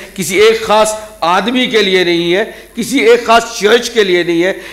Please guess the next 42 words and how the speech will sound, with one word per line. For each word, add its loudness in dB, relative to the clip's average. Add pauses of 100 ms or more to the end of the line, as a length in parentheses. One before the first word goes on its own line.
(140)
किसी 2
एक 2
ख़ास -2
sect -2
के 2
लिए -2
नहीं -6
है, -6 (220)
किसी -8
एक 0
ख़ास 0
nation -6
के -8
लिए -4
नहीं -8
है। -14 (2000)
ये 2
मुबारकबादी 2
continue 0
है। 2 (140)
और 0
जो 2
मुबारक, 2
इसका -2
English -2
में 2
अगर 0
तर्जुमा -2
देखें -2
तो -6
ब्लेस्ड, -4 (680)
एक -8
continue, -2
अ, 2
जो 0
tense -2
है 2
उसको -4
इस्तेमाल -2
किया -6
गया -4
है -6